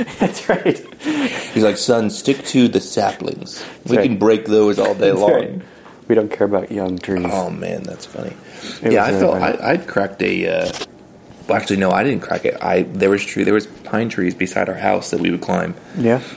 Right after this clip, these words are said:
Speaker 2: And I was climbing with my neighbor, and up at the top of the pine tree, it would have a bunch of branches that would go out. And so I would just sit up there at the top,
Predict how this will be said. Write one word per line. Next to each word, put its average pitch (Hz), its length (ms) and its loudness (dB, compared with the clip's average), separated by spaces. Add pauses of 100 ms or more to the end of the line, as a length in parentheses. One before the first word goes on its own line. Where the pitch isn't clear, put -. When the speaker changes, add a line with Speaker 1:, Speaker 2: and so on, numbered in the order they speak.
(160)
Speaker 2:
And 90 80 -2
I 87 80 2
was 87 120 -2
climbing 90 280 0
with 90 160 -2
my 90 80 -2
neighbor, 90 520 0
and 87 320 -4
up - 100 -4
at 85 60 -4
the 85 80 0
top 95 200 0
of - 100 -6
the - 60 -10
pine 95 160 2
tree, 92 200 -2
it 87 60 0
would 90 140 0
have 92 240 0
a 90 80 2
bunch 90 220 -2
of 90 80 -4
branches 92 280 -2
that - 100 -2
would 98 100 -2
go 92 140 4
out. 95 280 0 (1000)
And 123 80 -4
so - 80 2
I 107 80 4
would 113 100 0
just - 160 -8
sit 95 100 4
up 92 120 0
there 90 100 4
at 87 80 0
the - 80 -12
top, 87 340 0